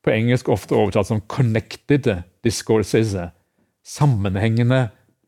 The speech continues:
eh, samtaler, eller, eh, eller taler, eller hva det måtte være. Og førtifem åtte er det førtifemte kapittelet, åttende suta.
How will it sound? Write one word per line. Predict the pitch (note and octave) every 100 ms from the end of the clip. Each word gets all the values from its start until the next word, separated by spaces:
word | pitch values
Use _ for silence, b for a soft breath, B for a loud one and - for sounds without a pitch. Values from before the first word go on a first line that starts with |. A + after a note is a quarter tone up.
| _ _ _ A2+
eh, | G#2+ F#2+
samtaler, | - - B2+ F2 - G#2 G2 A#2 A#2+ F2
eller, | - G2+ G#2+ G#2
eh, | A2 G2+ A2+
eller | G#2 A2 A2 F#2+
taler, | - C#3 F#2 F#2+ G#2+
eller | A2+ G#2
hva | G#2 G2
det | G2
måtte | G2 G#2+
være. | G#2 F2+ G2 F#2 B B B -
Og |
førtifem | - A#2+ C3 - C3 C#3
åtte | A2 - C3
er |
det | A2
førtifemte | B2 - - A#2 F#2+ A2
kapittelet, | B2 - G#2+ C3 D#3+ A#3 b b b b _ _ C#3+
åttende | - - A2+ A2 G#2
suta. | - G#2 - A2